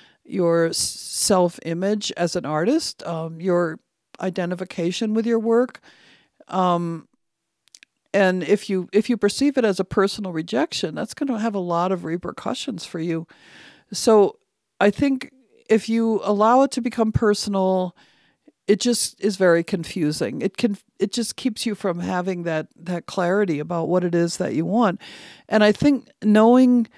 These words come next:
how extremely common it is for artists at every stage, unless, like I said, you're some kind of big art rock star, um, all artists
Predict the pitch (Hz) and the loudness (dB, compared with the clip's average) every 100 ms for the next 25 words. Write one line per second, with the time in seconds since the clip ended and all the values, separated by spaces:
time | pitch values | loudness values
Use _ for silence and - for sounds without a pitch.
0 | _ _ - - 196 190 190 175 175 - | _ _ -14 -2 4 6 4 2 -2 -6
1 | - 208 254 226 180 160 - 170 170 175 | -2 0 2 2 0 -2 -4 -4 -2 -4
2 | 143 143 165 170 160 165 - - - 196 | -4 -4 -2 0 0 -2 -8 -12 -8 -2
3 | 170 180 170 170 - 165 - 190 190 180 | 2 4 4 0 -2 -6 0 0 2 0
4 | 175 160 - 175 156 151 185 175 165 165 | 0 0 -2 -4 0 0 0 0 0 0
5 | 175 160 175 - 170 165 160 160 - 190 | 0 0 0 0 -2 0 -2 -2 -2 -4
6 | 175 190 175 170 180 185 - - - - | -2 -2 -4 -2 -2 -2 -12 -16 -20 -20
7 | - _ _ - 175 180 165 160 196 - | -20 _ _ 2 2 2 0 2 0 -2
8 | - 165 160 196 220 - - - - - | 0 0 4 2 2 -6 -20 -20 -8 -2
9 | 180 175 175 - _ _ _ - 226 285 | 0 0 -6 -14 _ _ _ 2 6 6
10 | 277 175 151 156 156 - | 6 4 4 2 -2 -10